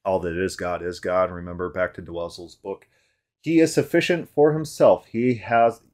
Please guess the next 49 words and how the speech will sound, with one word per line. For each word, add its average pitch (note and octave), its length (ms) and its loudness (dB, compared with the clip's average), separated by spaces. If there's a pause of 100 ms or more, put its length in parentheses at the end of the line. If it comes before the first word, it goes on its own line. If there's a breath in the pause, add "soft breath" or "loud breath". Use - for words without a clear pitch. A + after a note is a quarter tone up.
and A2 200 -2
he C3 180 -2
existed A#2 420 -6
before G2+ 320 -4
the A2+ 80 -2
creation G#2+ 380 -2
of F#2 60 -12
the F#2 60 -12
world, F#2+ 380 0
and G2+ 160 -16
equally A#2+ 400 -6
after A2 280 -2
the F#2+ 100 -10
creation G2 340 -6
of F#2 60 -18
the F#2 80 -18
universe, F#2+ 460 -10
for G#2 160 -8
he A#2+ 80 -6
is A#2 140 -6
immovable C3+ 680 -6 (240 soft breath)
and G#2 160 -12
unchangeable, A#2 840 -4
having G2+ 240 -6
no G#2+ 160 -10
need G2+ 260 -10
of F#2 240 -16 (160)
any G2 220 -18
other F#2+ 200 -12
thing F#2 440 -10 (400)
or G2+ 100 -8
being F2 340 -14
whatsoever. E2+ 600 -12 (320)
So G#2 260 0
that G#2 260 4
all D3 180 8
things D3+ 280 -2
belong B2+ 280 0
to B2+ 80 -10
him, F2 380 -8
but B2+ 280 -2
properly D#3 400 2
speaking, G#2 480 -4 (280)
he - 140 -10
does A2 180 -2
not G#2 240 -2
belong F#2+ 340 -6
to E2+ 180 -14
anything. E2+ 400 -18